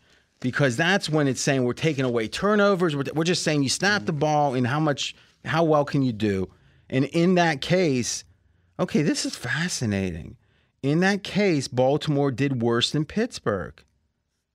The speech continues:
Wow. So P-, the, Baltimore was minus two point two points, and Pittsburgh was minus point eight. And then Baltimore lost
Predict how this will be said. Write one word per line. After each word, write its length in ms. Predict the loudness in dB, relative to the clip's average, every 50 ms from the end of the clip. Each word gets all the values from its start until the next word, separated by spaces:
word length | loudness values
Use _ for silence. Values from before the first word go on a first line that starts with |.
| _ _ _ _ _ _
Wow. 680 | -16 -10 -6 -4 -4 -4 -4 -6 -8 -10 -14 -18 -20 _ _ _ _ _ _
So 120 | -4 -4 -2
P-, 180 | -2 -2 0
the, 140 | 0 0 -2
Baltimore 520 | 0 0 2 2 2 2 2 2 2 4
was 140 | 2 2 2
minus 440 | 2 2 4 4 4 2 2 0 -2
two 500 | -6 -6 -2 0 2 2 2 0 -2 -4 -10 _
point 320 | -4 -2 0 0 0 -2 -2
two 200 | -2 -2 -2 -2
points, 560 | -2 -2 0 0 2 0 -2 -2 -6 -10 -16 -20 _ _ _ _
and 100 | -10 -4
Pittsburgh 340 | -2 -2 -4 -2 -2 0 0
was 140 | 0 0 2
minus 420 | 2 4 4 4 2 2 0 -2
point 440 | -6 -8 -4 -2 0 0 0 -2 -4 _
eight. 460 | -2 -2 -2 -2 -4 -8 -12 -20 -20 -20 _ _ _ _ _ _ _ _ _ _ _ _ _ _ _ _ _ _ -2
And 120 | 0 2
then 100 | 2 2
Baltimore 440 | 2 2 2 2 2 0 0 2 2
lost 260 | 2 2 0 0 -4